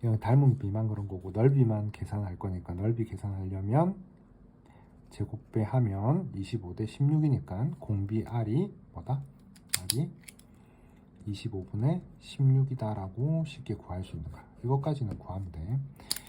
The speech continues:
이 큰 사각형에서 차지하는 부분이랑 작은 사각형에서 또 뭐 차지하는 부분이랑 어차피 같은 비율을 이룰 거니까 큰 걸로 찾는 거야. 큰 거, 큰 걸로.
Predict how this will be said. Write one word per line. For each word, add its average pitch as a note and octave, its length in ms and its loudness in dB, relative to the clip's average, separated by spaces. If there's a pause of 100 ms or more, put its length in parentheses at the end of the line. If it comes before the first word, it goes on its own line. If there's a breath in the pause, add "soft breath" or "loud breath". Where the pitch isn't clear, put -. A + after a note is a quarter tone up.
(240 loud breath)
이 E3 220 2 (120)
큰 G3 360 -2
사각형에서 C3 920 2
차지하는 A#2+ 1000 2
부분이랑 F#2+ 760 0 (180)
작은 A#2 360 2
사각형에서 A2 680 -2 (100)
또 A2+ 100 -4
뭐 F#2+ 200 -2
차지하는 G#2 600 -4
부분이랑 G#2 680 0 (320 loud breath)
어차피 - 360 -8
같은 - 480 -2
비율을 A2+ 400 2
이룰 B2+ 160 0
거니까 F#2+ 540 -2 (120)
큰 G3 200 -2
걸로 F3+ 240 6
찾는 C3+ 300 4
거야. - 240 -4
큰 G#2+ 260 -6
거, G#2 240 -6
큰 G#2 240 -8
걸로. D#2+ 220 -8